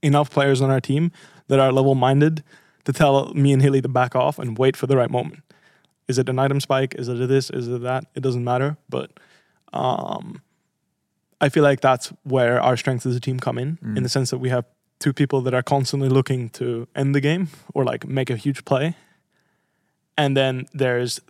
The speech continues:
Speaker 1: three people, or two and a half sometimes, that are just like, "Yo, I need this item," or, "Yo, I need this, and let's go." And,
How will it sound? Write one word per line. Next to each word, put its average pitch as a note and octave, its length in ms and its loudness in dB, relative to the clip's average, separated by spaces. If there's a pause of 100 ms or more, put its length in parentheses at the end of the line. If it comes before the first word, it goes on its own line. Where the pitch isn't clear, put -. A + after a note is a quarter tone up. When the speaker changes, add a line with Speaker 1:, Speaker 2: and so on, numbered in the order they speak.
Speaker 1:
three D3 180 2
people, B2 580 -4
or - 160 -4
two G#3 140 0
and E3 100 0
a B2 60 -2
half A#2+ 180 -6
sometimes, A#2+ 500 -2 (560)
that C3+ 100 0
are C3+ 140 4
just B2 160 -4
like, - 380 -6
"Yo, C3 220 0
I A#2+ 100 0
need C3 160 0
this A#2+ 120 -4
item," A#2+ 320 -4
or, - 160 -12
"Yo, - 140 -8
I C3 80 -6
need C3 180 -8
this, B2+ 240 -4
and C3 160 -8
let's A#2+ 140 -6
go." B2 300 -2
And, - 340 -14